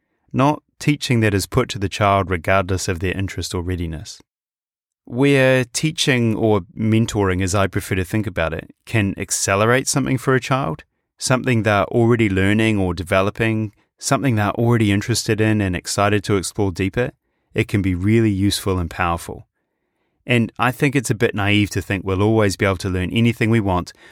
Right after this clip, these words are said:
or develop any skill on the planet to our absolute maximum potential without having good mentors in our lives at different times. But that doesn't have to be complicated or costly.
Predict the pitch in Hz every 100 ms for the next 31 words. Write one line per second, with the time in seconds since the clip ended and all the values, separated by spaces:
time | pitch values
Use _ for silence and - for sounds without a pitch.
0 | _ - 110 101 - 120 104 98 - -
1 | 127 131 - 131 123 117 120 113 95 -
2 | 104 92 - 120 113 117 117 113 110 -
3 | 113 107 104 - 127 113 95 90 - _
4 | _ - 104 98 67 107 101 90 113 101
5 | 104 98 92 85 92 87 87 98 80 80
6 | - - 92 87 - 90 110 - _ _
7 | _ _ _ _ _ - 123 - _ _
8 | _ 139 139 156 156 139 143 127 113 -
9 | 127 113 104 92 87 87 87 - 113 -
10 | - - -